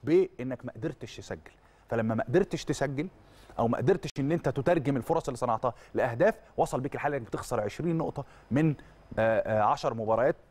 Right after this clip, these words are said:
فبالتالي ده اللي هو زي ما قلت، احنا خدنا مثال لمباراه، مباراه سموحه، هنستعرضها في اللينك اللي جاي.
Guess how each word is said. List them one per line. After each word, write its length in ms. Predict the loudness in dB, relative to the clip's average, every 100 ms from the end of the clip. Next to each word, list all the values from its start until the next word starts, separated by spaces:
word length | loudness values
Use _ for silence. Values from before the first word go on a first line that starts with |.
| -2
فبالتالي 560 | 0 2 2 2 2 -6 _ _ _ _ _ _ _ -18 0
ده 240 | 2 2 -4 -10
اللي 180 | -4 -2
هو 100 | -2
زي 140 | 0 2
ما 80 | 2
قلت، 200 | 0 -4
احنا 120 | -2
خدنا 240 | 0 0
مثال 320 | 0 2 4 4
لمباراه، 460 | 4 4 4 2 -2 -6
مباراه 260 | 0 0 0
سموحه، 280 | -4 -2 -2
هنستعرضها 400 | 0 0 2 2
في 60 |
اللينك 260 | -2 -4 -2
اللي 120 | 0
جاي. 180 | 0